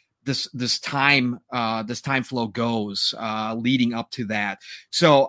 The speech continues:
uh, I'm excited. Uh, you know, for me, State of Decay two, I, I was,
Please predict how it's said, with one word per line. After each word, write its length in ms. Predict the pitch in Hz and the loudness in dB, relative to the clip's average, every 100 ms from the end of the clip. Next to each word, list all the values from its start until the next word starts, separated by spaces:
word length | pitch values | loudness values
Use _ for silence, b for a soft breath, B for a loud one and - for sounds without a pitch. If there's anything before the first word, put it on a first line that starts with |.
| 151 | 6
uh, 240 | 160 151 - 147 | 6 6 4 4
I'm 200 | 196 185 | 4 2
excited. 560 | - 160 151 120 90 - | 2 4 6 4 -4 0
Uh, 260 | 139 143 143 | 4 4 2
you 120 | 151 | 2
know, 260 | 139 143 127 b b _ _ | 2 2 -2 b b _ _
for 100 | 165 | 6
me, 320 | 160 170 220 | 8 8 8
State 280 | 202 - 185 | 6 6 4
of 60 | 160 | 4
Decay 460 | 156 151 170 139 - | 0 2 2 2 -2
two, 580 | - 175 151 131 123 - | -2 4 4 4 0 -2
I, 140 | 131 - | -4 2
I 120 | 139 | 2
was, 420 | 151 151 127 127 | 4 4 4 -2